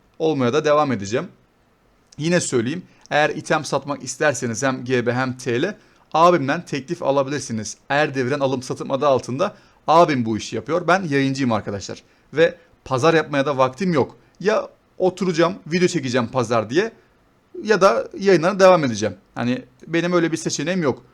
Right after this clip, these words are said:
Hem pazar hem yayın hepsi olmaz. Çünkü ben çalışıyorum aynı zamanda turizmciyim. Otelde çalışıyorum.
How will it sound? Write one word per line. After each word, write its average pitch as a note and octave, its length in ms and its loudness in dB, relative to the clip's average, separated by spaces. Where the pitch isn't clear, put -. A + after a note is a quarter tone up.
Hem F3 200 2
pazar B2 360 2
hem D#3+ 260 -2
yayın D#3+ 340 2
hepsi E3+ 300 -2
olmaz. D3+ 380 2
Çünkü C3+ 280 -10
ben C3+ 160 0
çalışıyorum C3+ 480 -4
aynı A2 160 -2
zamanda G2+ 280 -6
turizmciyim. B2 640 -4
Otelde C3+ 360 -4
çalışıyorum. B2 540 -8